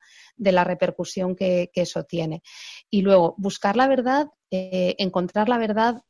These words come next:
eh, requiere mucho esfuerzo. Y no todo el mundo tiene, eh, el tiempo, las ganas o la formación, pues, para leer varios medios, escuchar varios medios, cuestionar lo que ha leído,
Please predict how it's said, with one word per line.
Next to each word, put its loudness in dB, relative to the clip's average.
eh, -4
requiere 2
mucho -2
esfuerzo. -6
Y 0
no 2
todo 4
el 2
mundo 2
tiene, -2
eh, -6
el -18
tiempo, 0
las -4
ganas -2
o -4
la -6
formación, -6
pues, -14
para -4
leer 0
varios -4
medios, 2
escuchar -6
varios -4
medios, 0
cuestionar -6
lo -6
que -14
ha -8
leído, 0